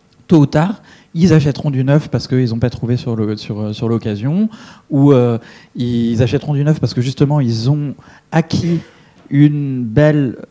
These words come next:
euh, euh, comment, une belle vision de la marque, euh,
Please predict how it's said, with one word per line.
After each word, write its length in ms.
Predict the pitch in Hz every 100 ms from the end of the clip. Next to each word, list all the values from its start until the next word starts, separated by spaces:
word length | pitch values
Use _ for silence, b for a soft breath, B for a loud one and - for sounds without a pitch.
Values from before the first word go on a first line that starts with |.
| 127
euh, 1200 | 123 123 120 120 117 117 117 113 110 107 101 101 113 71 - _ B B B B B _ 113
euh, 220 | 107 110
comment, 200 | 120 113
une 80 | 117
belle 140 | 131
vision 420 | 135 165 143 165
de 80 | 127
la 120 | 127
marque, 460 | 127 151 180 - 151
euh, 680 | 123 123 120 120 117 117